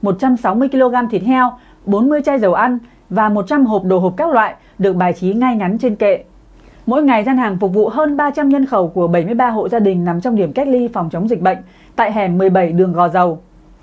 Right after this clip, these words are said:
Từ sáng sớm, các tình nguyện viên đã đến sắp đặt hàng hóa, nhu yếu phẩm lên kệ. Tất cả đều gọn gàng, thuận tiện để người dân trong khu cách ly dễ dàng chọn lựa. Ông Nguyễn Quốc Huy, Chủ tịch Ủy ban Nhân dân phường Tân Quý chia sẻ,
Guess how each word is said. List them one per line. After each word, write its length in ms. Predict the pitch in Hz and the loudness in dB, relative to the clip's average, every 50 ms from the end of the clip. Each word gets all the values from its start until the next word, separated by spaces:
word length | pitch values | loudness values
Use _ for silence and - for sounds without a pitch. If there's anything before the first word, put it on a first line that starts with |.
| - - - - - - - | -20 -20 -20 -20 -14 -6 -4
Từ 100 | 214 190 | -2 -2
sáng 220 | 190 202 190 220 | 0 -2 -2 -2
sớm, 300 | 220 247 202 196 226 - - - - - - - | 0 2 2 2 2 0 -4 -8 -18 -20 -6 -4
các 140 | 339 339 | -2 0
tình 140 | 311 247 202 | 0 0 0
nguyện 180 | 185 190 180 185 | 0 -2 -2 0
viên 180 | 233 247 233 | 0 0 2
đã 100 | 226 208 | 0 0
đến 240 | - 196 185 190 220 | 0 0 0 0 -2
sắp 160 | 226 - 254 | -4 -4 -2
đặt 200 | 247 220 196 - | 0 -2 -2 -2
hàng 200 | 175 202 190 180 | -4 -4 -4 -2
hóa, 320 | 175 180 180 175 185 269 294 - - - - | -2 0 0 0 -2 -4 -6 -8 -12 -4 -2
nhu 120 | 269 277 | 0 0
yếu 220 | 269 226 196 220 269 | 2 2 0 0 0
phẩm 220 | 277 240 185 160 | -2 -2 -2 -2
lên 180 | 170 208 220 220 | -2 -4 -2 0
kệ. 240 | 226 208 185 - - _ _ _ _ _ - - - - | 2 2 2 0 -4 _ _ _ _ _ -20 -20 -8 -4
Tất 180 | - 349 339 - | -2 -2 0 0
cả 160 | - 226 185 | 0 0 2
đều 180 | 175 175 185 175 | 2 2 0 0
gọn 240 | 170 208 - 190 185 | 0 -2 -2 -2 0
gàng, 300 | 196 196 190 180 175 170 | 0 0 0 -2 -4 -4
thuận 180 | 185 220 233 254 | -4 -4 -4 0
tiện 280 | - 240 220 190 190 190 | 0 2 2 2 0 0
để 120 | 190 180 | 0 0
người 180 | 170 180 185 180 | 2 2 2 2
dân 200 | 190 269 269 254 | 2 2 0 0
trong 160 | 285 269 262 | 0 -2 -2
khu 180 | - 294 285 | -2 -2 -2
cách 140 | 247 311 330 | -2 -2 -2
ly 240 | 302 277 269 254 233 | 0 0 2 2 2
dễ 160 | 208 233 277 | 0 0 -2
dàng 220 | 254 240 196 180 170 | -2 -2 -4 -4 -4
chọn 160 | 202 180 185 | -2 0 0
lựa. 220 | 196 190 180 - - - - _ _ _ - - - - - - - | 2 0 0 -2 -6 -12 -20 _ _ _ -20 -20 -20 -20 -20 -8 -2
Ông 160 | - 277 254 | 0 0 2
Nguyễn 140 | 240 233 254 | 0 0 -2
Quốc 100 | 320 330 | -2 0
Huy, 260 | 294 285 269 262 240 247 - - - _ | 2 2 2 2 0 -2 -8 -20 -14 _
Chủ 160 | - 254 233 | 0 0 2
tịch 140 | 226 233 226 | 2 2 2
Ủy 120 | 202 190 | 2 2
ban 160 | 190 262 285 277 | 2 2 0 0
Nhân 100 | 285 262 | 0 0
dân 160 | 294 285 269 | 0 0 0
phường 220 | 269 233 190 175 | 2 0 0 0
Tân 180 | 170 233 233 226 | 0 -2 -2 0
Quý 220 | 226 202 196 233 | 0 0 0 0
chia 140 | 247 269 233 | 0 -2 -2
sẻ, 300 | 233 233 196 175 160 143 | 0 2 2 2 0 -2